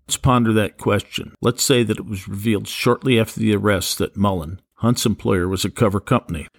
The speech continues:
Immediately, the conclusion that Hunt was possibly acting as an undercover C I A agent would be ineluctable. And if he was so acting,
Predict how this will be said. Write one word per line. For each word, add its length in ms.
Immediately, 680
the 160
conclusion 800
that 180
Hunt 460
was 180
possibly 720
acting 460
as 180
an 60
undercover 500
C 320
I 120
A 20
agent 640
would 180
be 280
ineluctable. 840
And 220
if 200
he 120
was 160
so 300
acting, 480